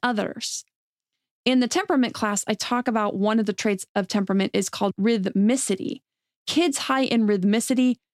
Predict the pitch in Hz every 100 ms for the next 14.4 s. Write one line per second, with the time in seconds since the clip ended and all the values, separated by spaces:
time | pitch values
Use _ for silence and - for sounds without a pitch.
0 | _ - 196 226 233 202 226 214 214 190
1 | 190 190 208 190 - - 208 202 233 214
2 | 208 - - 214 226 277 - 226 - 214
3 | 202 185 - 214 220 - 233 220 214 196
4 | - 220 196 202 214 - - 196 202 269
5 | 294 - 220 190 - 208 190 226 247 233
6 | 202 185 - 190 190 247 320 - _ _
7 | _ _ _ _ _ - - 254 320 -
8 | 480 403 - 269 269 247 - 247 247 -
9 | 233 214 - 226 240 233 196 220 226 208
10 | 196 202 208 262 202 175 - - - 208
11 | 220 254 240 - 226 214 202 202 240 -
12 | - 226 233 233 233 240 - 269 381 233
13 | 190 202 226 240 214 - 196 190 202 208
14 | 254 254 254 226